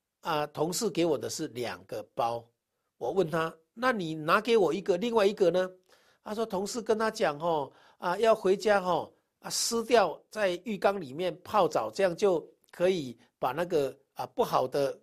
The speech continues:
这个，啊，邪神恶鬼能够赶出去。”哇，我听了大家都害怕了，吼。我跟他讲，“你这是得罪神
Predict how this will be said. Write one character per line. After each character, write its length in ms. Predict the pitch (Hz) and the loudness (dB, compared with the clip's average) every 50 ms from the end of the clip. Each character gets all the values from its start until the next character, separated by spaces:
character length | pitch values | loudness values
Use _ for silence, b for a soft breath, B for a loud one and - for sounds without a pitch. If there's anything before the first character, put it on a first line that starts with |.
| _ _ _ _ _ _ _ _ | _ _ _ _ _ _ _ _
这 100 | - 180 | -10 -4
个， 240 | 180 160 147 143 139 B B B B | -2 0 0 0 -2 B B B B
啊， 140 | - 135 127 | -6 -4 -4
邪 280 | - - 151 175 214 | -2 2 4 4 4
神 360 | 202 - 160 139 143 156 165 - _ _ _ | 6 4 2 0 0 -2 -8 -14 _ _ _
恶 120 | - 226 185 | -2 -2 -2
鬼 320 | - - 147 110 98 - - _ _ _ | 2 0 0 0 0 -6 -14 _ _ _
能 180 | - 131 123 131 | -14 -12 -10 -2
够 140 | 151 175 156 | 0 0 0
赶 200 | 156 139 107 101 | 0 -2 -4 -4
出 180 | - - 139 135 | -6 -8 -8 -8
去。” 260 | 139 - 147 120 - _ _ _ _ b b b b b b _ | -8 -8 -10 -10 -10 _ _ _ _ b b b b b b _
哇， 240 | 147 139 143 135 | -8 -4 -4 -4
我 160 | 110 120 117 113 | -2 -4 -6 -8
听 240 | - - 156 151 | -8 -8 -8 -4
了 140 | 151 135 113 | -4 -6 -2
大 160 | - - 151 | 0 0 0
家 160 | - - 143 135 | 0 0 -2 -2
都 160 | 143 131 127 | -2 -4 -2
害 200 | - 147 135 117 | -2 -2 -2 -2
怕 280 | - - 135 123 113 | -4 -6 -6 -6 -6
了， 100 | 101 98 | -8 -6
吼。 260 | 98 135 147 135 - b b b b _ | -2 0 0 0 -2 b b b b _
我 100 | 120 117 | -8 -6
跟 100 | 143 143 | -4 -4
他 80 | 151 | -4
讲 140 | 143 - 110 104 | -4 -6 -8 -10
，“你 80 | 110 101 | -12 -8
这 160 | - - 131 | -6 -6 -4
是 100 | - 143 | -4 -6
得 240 | 131 - - 113 117 | -10 -10 -10 -10 -6
罪 180 | 113 151 131 | -4 -4 -4
神 240 | 104 - - 104 87 | -4 -6 -10 -12 -14